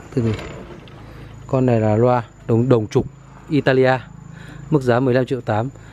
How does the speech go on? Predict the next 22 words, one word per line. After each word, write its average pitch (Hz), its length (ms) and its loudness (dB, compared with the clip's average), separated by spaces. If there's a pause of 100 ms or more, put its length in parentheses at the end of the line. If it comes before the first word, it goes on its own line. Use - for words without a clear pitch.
(100)
hát 147 200 0
karaoke 127 380 2
gia 120 100 2
đình 107 260 -2 (160)
rất 123 300 0
là 110 80 -4
hay, 110 200 -4 (260)
rất - 180 -4
là 107 80 -2
hay 110 160 0
và 101 80 0
nghe 107 140 0
nhạc 107 220 0
cũng 135 140 -6
hay 127 180 -2
sáng. 113 260 -4 (1160)
Tiếp 175 180 2
tục, - 180 0
à, 107 220 0
đến 120 300 2
được, 123 200 2
à, 104 220 -2